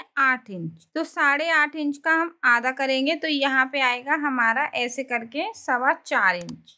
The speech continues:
ये प्लेट हमारी मेन होती है बीच की, ये हमारी एकदम बीच में आनी चाहिए। उसके बाद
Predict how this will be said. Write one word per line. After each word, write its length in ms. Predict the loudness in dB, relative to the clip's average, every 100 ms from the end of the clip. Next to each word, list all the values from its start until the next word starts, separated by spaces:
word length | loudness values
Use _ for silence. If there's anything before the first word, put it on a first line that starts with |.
| -4
ये 140 | -2
प्लेट 400 | 0 0 0 0
हमारी 380 | 0 2 0 0 -2
मेन 320 | 0 2 2
होती 380 | 0 -2 -4 -4
है 80 | -2
बीच 340 | -2 -2 -6
की, 240 | -12 -12 -12 _
ये 160 | -4 -2
हमारी 420 | 2 4 2 0
एकदम 360 | -2 -2 -2
बीच 300 | 0 0 0
में 120 | 0 2
आनी 280 | 2 0 -10
चाहिए। 440 | -14 -14 -16 -20 -8
उसके 320 | -8 -6 -8 0
बाद 320 | 2 2